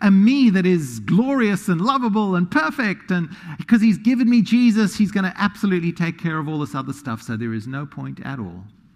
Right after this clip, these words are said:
in grumbling. Now, when we're free of grumbling, we can work on the problems, and we saw this, we see this in Acts six. They got on, and they, he, they restructured the church, deployed people to meet the needs, and the church continued to grow.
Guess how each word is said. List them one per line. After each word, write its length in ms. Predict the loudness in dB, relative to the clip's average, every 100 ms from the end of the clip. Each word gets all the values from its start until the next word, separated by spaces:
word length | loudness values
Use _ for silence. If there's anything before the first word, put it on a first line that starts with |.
| _ _ _ _ _ _ _ _ _ _ _ _ _ _ _
in 140 | -12
grumbling. 560 | -8 -8 -10 -12 -16 -20 _ _ _ _ _ _ _ _ _ _ _ _ _
Now, 480 | -8 -8 -8 -12 -16 -20 _ _ _ _
when 180 | -8 -8
we're 80 |
free 260 | -8 -6 -6
of 80 | -4
grumbling, 540 | -6 -6 -8 -10 -12 -16 _ _ -8
we 120 | -6
can 180 | -4 -4
work 220 | -6 -6
on 100 | -12
the 60 |
problems, 480 | -10 -10 -10 -10 -10
and 100 | -8
we 80 | -8
saw 260 | -8 -10 -8
this, 220 | -10 -8
we 80 | -10
see 220 | -8 -8
this 160 | -8
in 80 | -10
Acts 240 | -10 -12 -14
six. 240 | -14 -10
They 120 | -8
got 160 | -6 -4
on, 300 | -4 -6 -10 -20 -20 -12
and 100 | -8
they, 100 | -8
he, 260 | -8 -10 -10
they 180 | -12 -12 -14
restructured 680 | -10 -4 -4 -2 -8 -6 -10
the 60 | -10
church, 420 | -8 -8 -8 -12 -20 -14
deployed 420 | -14 -6 -4 -4
people 240 | -4 -4 -4
to 60 |
meet 240 | -6 -6 -6
the 60 |
needs, 300 | -4 -4 -4 -8
and 100 | -10
the 60 | -10
church 320 | -10 -12 -10
continued 400 | -12 -8 -10 -8
to 80 | -10
grow. 300 | -12 -16